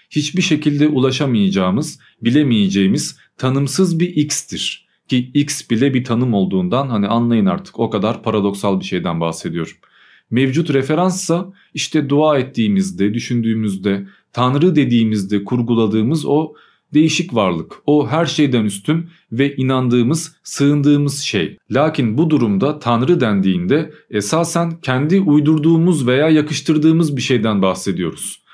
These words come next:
Yani gerçek Tanrı'dan bahsetmiş olmuyoruz. Kendi Tanrımızdan, kendi anlayışımızdan bahsetmiş oluyoruz. Ve dil tek başına Tanrı'yı ifade etmeye yeten bir araç değil. Örneğin sağırdır ifadesi tek başına bir şey ifade etmiyor.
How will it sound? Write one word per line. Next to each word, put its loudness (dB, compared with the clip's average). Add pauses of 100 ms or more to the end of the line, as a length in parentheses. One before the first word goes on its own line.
(260)
Yani 0
gerçek -2
Tanrı'dan 0
bahsetmiş -4
olmuyoruz. -2 (380)
Kendi 2
Tanrımızdan, -2 (300)
kendi 2
anlayışımızdan 2
bahsetmiş -2
oluyoruz. -6
Ve -2
dil 0 (100)
tek 0
başına 0
Tanrı'yı 0
ifade 0
etmeye 0
yeten 0
bir 2
araç -4
değil. -2 (440)
Örneğin 2
sağırdır 2
ifadesi -4
tek -2
başına -2
bir 2
şey -2
ifade -2
etmiyor. -4